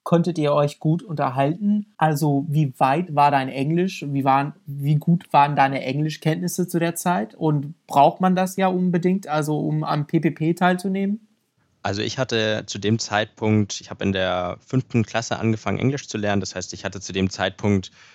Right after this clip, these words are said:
Speaker 2: vier Jahre Englisch, äh, gehabt mit einer am Anfang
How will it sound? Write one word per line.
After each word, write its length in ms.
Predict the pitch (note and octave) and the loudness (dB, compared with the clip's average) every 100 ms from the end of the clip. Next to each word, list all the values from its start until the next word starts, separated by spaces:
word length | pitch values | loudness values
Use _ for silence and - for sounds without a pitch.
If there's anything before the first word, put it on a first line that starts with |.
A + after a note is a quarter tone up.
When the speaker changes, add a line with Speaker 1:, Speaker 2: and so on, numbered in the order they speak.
| _ _ | _ _
Speaker 2:
vier 280 | - A2 | -2 2
Jahre 400 | A2 G#2 A2 G#2+ | 4 4 4 2
Englisch, 500 | F#2 C3 D3+ C3 - | 2 2 2 0 -4
äh, 260 | - A2+ A2+ | -8 -6 -4
gehabt 440 | G2+ A2 - - - | -2 -2 -4 -8 -6
mit 380 | G2 F2+ - | -6 -6 -10
einer 440 | G2 F#2+ F#2 E2+ - | -2 0 0 -2 -4
am 140 | F#2 E2 | -4 -2
Anfang 360 | G#2 G#2 G2 | -2 0 -2